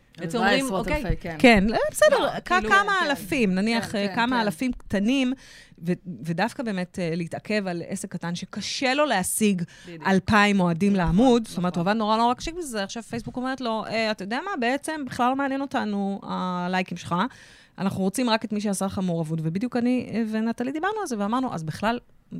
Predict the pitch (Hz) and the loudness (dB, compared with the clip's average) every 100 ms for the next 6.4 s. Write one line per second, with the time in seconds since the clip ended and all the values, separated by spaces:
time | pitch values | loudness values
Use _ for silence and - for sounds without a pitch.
0 | - 170 165 202 262 247 - 254 247 233 | -8 -6 -6 -6 -10 -10 -10 -6 -2 0
1 | 226 226 247 247 254 247 175 170 185 180 | 0 0 0 0 0 -2 -2 -4 -4 -2
2 | 180 180 226 226 208 202 190 175 - 175 | -2 0 0 0 0 0 0 -2 -2 0
3 | 170 170 165 170 - 185 170 - 175 160 | 0 0 -2 -6 0 0 0 0 0 0
4 | 170 - - - 170 202 202 226 262 - | -2 -6 -18 -10 -2 2 6 6 4 2
5 | 262 240 - 220 247 247 226 214 202 190 | 2 2 2 4 6 8 6 2 2 0
6 | - 185 - - | 0 0 -2 -10